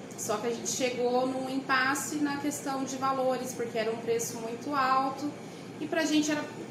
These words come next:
meio que impossível de comprar. Então, a gente decidiu que a gente iria plantar, e foi onde a gente resolveu plantar, começamos a plantar,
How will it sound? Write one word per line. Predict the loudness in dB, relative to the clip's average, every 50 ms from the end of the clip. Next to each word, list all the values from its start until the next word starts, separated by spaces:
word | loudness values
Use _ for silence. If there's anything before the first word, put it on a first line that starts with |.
| -10 -6 -2
meio | 0 0 0 4
que | 6 6
impossível | 6 6 6 0 0 2 2 2 4 4 2 2
de | 0 -2
comprar. | -4 -2 -2 -2 -2 -2 0 0 0 0 0 -2 -6 -8 -6
Então, | -4 -4 -2
a |
gente | -2 -2 -4 -2 -2
decidiu | -2 -2 -2 -4 -4 -4 -4 -4 -2 0 0 0 -2
que | -2 -2
a | -2
gente | -2 -2 -2 -2 -2 -2
iria | -2 0 -2 -2
plantar, | -2 -4 -2 0 0 0 0 0 0 0 -2 -4 -6 -6 -10 -12 -12 -12 -12 -12 -12 -12 -12 -10 -4
e | -2 -2 0
foi | 0 0 2 4
onde | 4 4
a | 6 4 2
gente | 2 2 0
resolveu | 0 0 0 -2 -2 0 -2 -2
plantar, | 0 0 0 0 0 2 0 0 0 0
começamos | 0 0 -2 -2 -2 -4 -4 -4 -2 -2
a | -2
plantar, | -2 0 -2 -2 -2 -2 -2 -2 -2 0 0